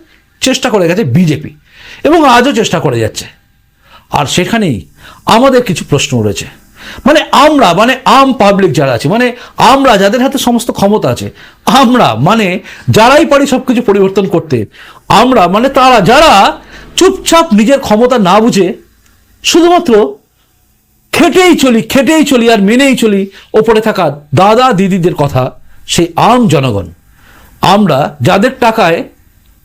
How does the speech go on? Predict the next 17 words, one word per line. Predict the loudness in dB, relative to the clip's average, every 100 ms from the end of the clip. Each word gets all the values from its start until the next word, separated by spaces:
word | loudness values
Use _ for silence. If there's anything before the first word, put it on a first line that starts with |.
| _ 0
মন্ত্রীরা | 2 2 2 2 2
গাড়িতে | 2 0 0 -2
চাপেন | -2 -2 -4 -4 -10 _ _ _ _ -2
এবং | 0 2 0 -2
পুলিশরা | 0 0 0 -2
বেতন | 0 0 -2 -2
পান, | -4 -6 -14 -20 -16 -2
যে | 0 2
পুলিশরা | 2 0 2 2 2
মিথ্যে | 2 0 -2 -2
কেস | -2 0
দেয় | 2 0 0 -8 -4 0
মন্ত্রীদের | 2 2 0 0 0
কথা | 0 -2 -2
শুনে, | -4 -6 -8 -16 -14 -6 -2
আমরা | 0 -2
তারা। | -2 -4